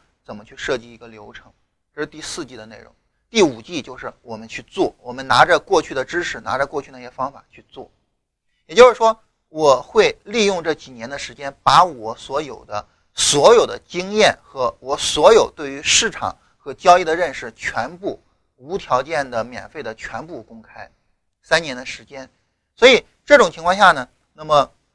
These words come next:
我们觉得说，你比如说可能上涨回撤买更好啊，你不要着急，后面我们会有相应的内容。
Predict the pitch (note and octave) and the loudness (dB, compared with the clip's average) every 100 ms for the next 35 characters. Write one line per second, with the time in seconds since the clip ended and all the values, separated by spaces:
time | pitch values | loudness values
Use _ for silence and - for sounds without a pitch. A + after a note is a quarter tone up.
0 | _ _ C3+ C3+ D3+ D3 _ _ _ D3 | _ _ -10 -8 -8 -10 _ _ _ 2
1 | G3 A3 - F#3+ G3 F3+ D#3 E3 F#3 - | 4 4 2 -2 -2 -6 -10 -4 -4 -4
2 | C#3+ E3 - G3+ D#3 B2+ C#3+ D#3+ G3+ D#3+ | -14 -6 2 2 2 -4 -8 -10 -8 -6
3 | A2+ - G#3+ F3 - B2 B2+ D3+ - _ | -6 -8 -12 -8 -2 2 4 2 0 _
4 | _ B2 F3 C#3+ C3+ C#3 - A#2+ _ - | _ _ 2 2 0 -6 -8 _ _ -12
5 | F3 C3+ - _ A#2 A#2 - F#3 A#2+ _ | -12 -12 -20 _ -20 -20 -14 -12 -12 _
6 | _ B2+ C3 A#2 A#2 A#2 G#2+ | _ -16 -16 -20 -20 -20 -20